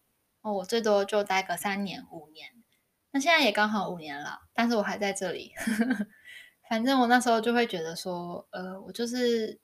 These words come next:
至少可能比如说这个工作做到一个阶段，那再走啊，或者是日文学到一个阶段再走啊，就会有那种，呃，我必须要达到一个里程碑，然后我才能去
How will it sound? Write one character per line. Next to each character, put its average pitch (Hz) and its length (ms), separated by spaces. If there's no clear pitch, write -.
至 262 160
少 196 300
可 - 120
能 185 160
比 185 80
如 185 80
说 214 160
这 240 160
个 226 120
工 220 220
作 220 140
做 220 180
到 220 180
一 202 40
个 190 100
阶 196 160
段， 208 280
那 196 160
再 214 160
走 185 240
啊， - 320
或 233 80
者 214 140
是 220 240
日 269 160
文 202 200
学 202 160
到 220 140
一 214 60
个 208 100
阶 196 180
段 196 280
再 196 180
走 180 220
啊， 151 320
就 302 140
会 311 140
有 226 140
那 220 160
种， 185 480
呃， 175 320
我 175 100
必 277 180
须 233 260
要 220 360
达 180 260
到 214 200
一 208 40
个 202 60
里 185 180
程 175 320
碑， 190 240
然 190 160
后 208 60
我 202 140
才 190 240
能 185 200
去 226 400